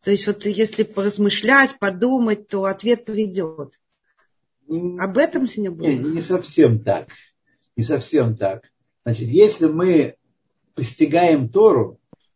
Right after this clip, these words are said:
Speaker 2: то постепенно, очень постепенно, помните, я приводил в прошлый раз пример с пазлом,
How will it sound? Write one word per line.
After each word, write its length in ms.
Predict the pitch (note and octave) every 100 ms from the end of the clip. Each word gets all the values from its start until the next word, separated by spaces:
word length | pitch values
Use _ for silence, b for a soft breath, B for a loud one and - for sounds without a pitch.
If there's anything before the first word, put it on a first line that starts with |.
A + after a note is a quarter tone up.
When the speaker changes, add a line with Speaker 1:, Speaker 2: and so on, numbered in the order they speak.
| _ E4+ _ _ _ _ _ _ _ _
Speaker 2:
то 120 | D3+ D3
постепенно, 960 | B2+ - C#3+ A#2+ A3 G3+ C#3+ G#2+ - -
очень 340 | F3 E3+ E3+
постепенно, 800 | E3+ - E3 E3+ C#3 A2+ G2+ F2+
помните, 300 | E3+ F3+ D#3+
я 80 | D3
приводил 340 | C3+ C3 D3+
в 60 | D3
прошлый 320 | C#3+ - C#3
раз 180 | D#3 -
пример 560 | C3+ B2+ D3+ D3+ C3+ - _ _
с 140 | -
пазлом, 600 | - E3 F3+ C3+ A#2+ A2